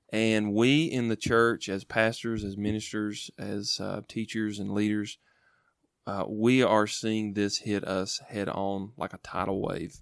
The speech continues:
never before. Um, so we're gonna open up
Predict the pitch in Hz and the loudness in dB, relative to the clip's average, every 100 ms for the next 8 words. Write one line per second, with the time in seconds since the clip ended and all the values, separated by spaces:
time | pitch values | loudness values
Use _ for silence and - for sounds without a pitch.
0 | - 101 101 98 95 - - - - - | -12 -8 -8 -8 -12 -8 -6 -6 -8 -16
1 | _ _ _ - _ _ - 95 92 - | _ _ _ -20 _ _ -6 -4 -4 -6
2 | - - _ _ _ - - 117 110 110 | -14 -20 _ _ _ -4 2 4 6 4
3 | 117 131 175 123 123 - 120 - | -2 -4 -2 2 2 2 0 0